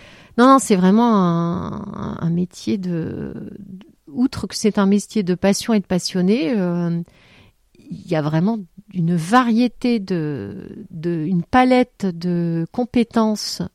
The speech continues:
que l'on peut développer qui est incroyable. Alors, on finit par choisir presque par sa carrière, le conservateur qu'on souhaite être. Si on souhaite être complètement du côté de l'intellectualité, ben, on a peut-être intérêt à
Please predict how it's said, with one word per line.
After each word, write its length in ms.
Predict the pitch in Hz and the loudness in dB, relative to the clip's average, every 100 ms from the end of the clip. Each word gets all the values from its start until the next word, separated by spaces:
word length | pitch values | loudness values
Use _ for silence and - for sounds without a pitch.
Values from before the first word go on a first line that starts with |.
| - | -10
que 100 | - | -4
l'on 160 | 196 196 | -2 -2
peut 160 | - | -4
développer 600 | 170 208 185 190 - 240 | -2 0 2 0 0 -6
qui 140 | 285 202 | -4 -2
est 40 | |
incroyable. 540 | 180 - 202 180 175 175 - - - | -2 -2 -4 -4 -6 -12 -20 -16 -4
Alors, 200 | 180 - - - | -4 -4 -14 -4
on 120 | 240 | -2
finit 380 | - 285 302 392 | 2 4 6 4
par 140 | 294 240 | 2 -2
choisir 600 | - - 277 240 311 359 | -2 2 2 2 -2 -4
presque 600 | - 294 294 - - - _ _ - - - - 220 | -2 0 0 0 -12 -18 _ _ -20 -20 -20 -4 0
par 120 | 214 | 0
sa 180 | - 220 | 0 -2
carrière, 800 | 208 190 196 247 359 262 196 - | 0 0 2 2 2 -2 -4 -2
le 140 | 208 214 | 0 0
conservateur 840 | - - 226 202 208 - 269 - | -4 -2 0 2 2 2 2 2
qu'on 280 | - 202 202 | -2 -2 -2
souhaite 340 | - - 233 - | -2 -4 -4 2
être. 480 | 311 233 - - - _ _ - - | 4 4 -2 -18 -20 _ _ -20 -20
Si 220 | - - 359 | -14 -2 0
on 100 | 330 | 0
souhaite 340 | - 330 330 | 0 0 2
être 280 | 311 - - | 0 -2 -8
complètement 640 | 392 392 320 - 302 294 | -4 -2 -2 -4 -4 -4
du 120 | 262 247 | -4 -4
côté 280 | 220 247 | -4 -2
de 60 | 208 | 0
l'intellectualité, 1080 | 226 - 220 208 - 214 196 196 - 208 190 | 0 0 -2 -2 -2 -2 -2 -2 0 2 2
ben, 140 | 170 | -2
on 120 | 165 175 | -4 -4
a 120 | 175 | -4
peut-être 480 | - 190 208 196 185 | -8 -6 -6 -4 -8
intérêt 480 | 175 190 180 190 | -6 -6 -4 -4
à 300 | 185 160 156 | -6 -6 -8